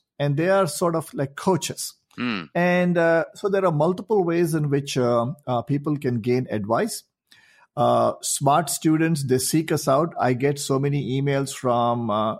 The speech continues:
Speaker 1: students saying, "Can I drop in and, uh, run my life's journey past you to see what you would recommend?" So I think my, my, my, my learning is that first we need to have, uh, programs available.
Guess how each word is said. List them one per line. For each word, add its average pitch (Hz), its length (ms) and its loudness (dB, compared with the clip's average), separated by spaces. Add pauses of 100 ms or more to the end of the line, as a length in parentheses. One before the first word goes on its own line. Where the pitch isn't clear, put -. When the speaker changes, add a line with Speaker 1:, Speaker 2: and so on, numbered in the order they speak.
Speaker 1:
students 156 580 -2
saying, 135 420 -2 (280)
"Can 151 140 0
I 190 100 4
drop 156 400 2
in 160 320 2
and, 127 520 0
uh, 123 240 2
run 143 360 2
my 131 400 2
life's 139 420 -2
journey 123 640 -2 (140)
past 127 340 -2
you 185 300 0
to 143 160 -8
see 147 180 0
what 123 340 0
you 123 120 0
would 113 240 -2 (160)
recommend?" 117 460 -6 (720)
So 160 540 0 (340)
I 165 80 2
think 220 280 -6
my, 170 480 2
my, 160 140 0
my, 165 180 0
my 160 220 0
learning 214 520 0
is 160 200 -2
that 151 460 0
first 208 320 -2
we 180 160 2
need 190 220 0
to 202 80 2
have, 156 440 2 (240)
uh, 135 140 0
programs 185 760 2
available. 185 640 0